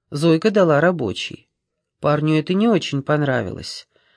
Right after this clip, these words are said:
но номер он записал и убрался восвояси. Вот. Юлька замолчала, разглядывая стол.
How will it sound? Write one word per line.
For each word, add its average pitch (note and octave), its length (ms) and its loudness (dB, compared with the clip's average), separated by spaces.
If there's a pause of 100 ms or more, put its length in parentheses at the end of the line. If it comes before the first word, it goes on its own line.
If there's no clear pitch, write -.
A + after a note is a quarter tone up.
(200)
но F3+ 120 2
номер A#3 320 6
он C3+ 140 2
записал G3+ 540 0
и D4 60 4
убрался A#3+ 560 2
восвояси. F3+ 880 0 (1080)
Вот. A#2+ 680 -10 (2000)
Юлька C#4 440 6
замолчала, A#3 840 4
разглядывая F#3 840 2
стол. G#2 540 -6